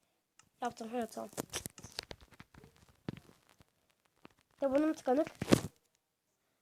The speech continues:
Şimdi şu tarafta bir yerlerde zaten şey vardı. Taş,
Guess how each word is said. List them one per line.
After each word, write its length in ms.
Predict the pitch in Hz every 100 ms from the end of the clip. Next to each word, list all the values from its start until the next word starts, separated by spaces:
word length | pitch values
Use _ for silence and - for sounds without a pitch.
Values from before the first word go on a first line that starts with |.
| _ _ _ _ _ _ - - _ _ - - _ - - - _
Şimdi 300 | - 269 269
şu 80 | -
tarafta 340 | 294 285 302
bir 40 | 294
yerlerde 500 | 294 - - 349 508
zaten 300 | 277 294 285
şey 220 | - 302
vardı. 340 | 285 254 302 - - _ - _ -
Taş, 340 | 254 180 -